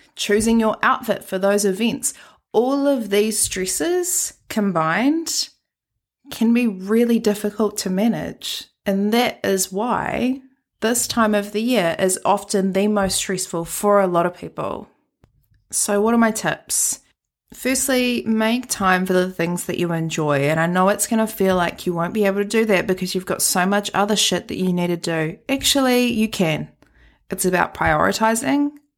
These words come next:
and it's about setting boundaries. And you need to prioritize things that bring you peace, that bring you joy, that bring you happiness. Doesn't have to be anything big. Go for a walk.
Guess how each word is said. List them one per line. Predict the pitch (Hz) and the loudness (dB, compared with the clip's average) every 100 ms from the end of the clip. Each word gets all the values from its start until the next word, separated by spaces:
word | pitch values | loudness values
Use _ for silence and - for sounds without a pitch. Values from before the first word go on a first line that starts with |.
| _ - | _ -8
and | 170 | -6
it's | 156 165 | -4 -2
about | 160 165 | -2 0
setting | - 165 160 | -2 -2 -2
boundaries. | 160 151 156 - - - | -2 -2 -2 -4 -4 -4
And | 175 170 | -6 -4
you | |
need | 165 170 180 180 | -4 -2 -2 -2
to | 208 | -6
prioritize | - 190 190 190 190 190 180 165 160 - | 0 2 4 4 2 0 -2 0 0 -4
things | - - - 170 170 165 - - - _ _ _ - | -6 -8 -2 0 0 -2 0 0 -4 _ _ _ -4
that | 175 - | -4 -2
bring | 170 170 | -2 0
you | 185 | 0
peace, | 196 - 185 185 - | 0 -2 0 0 -2
that | - 151 | -4 -6
bring | 156 156 | -4 -2
you | 160 | -2
joy, | 160 165 165 | -2 -2 0
that | 165 - | -2 -4
bring | 151 160 | -4 -2
you | 160 | -2
happiness. | 160 160 147 80 - - - - - - - _ | -4 -4 -4 -4 -2 -2 -2 -4 -14 -20 -20 _
Doesn't | 175 180 196 | -2 0 2
have | 202 | 0
to | 214 | 0
be | 220 226 | 2 4
anything | 226 214 226 220 | 4 2 2 2
big. | 190 190 190 - - - _ - | 2 2 0 -6 -20 -20 _ -4
Go | 143 139 | -2 -2
for | - 190 | 2 2
a | 196 | 2
walk. | 185 175 156 143 - - - | 0 -4 -2 -2 -4 -12 -16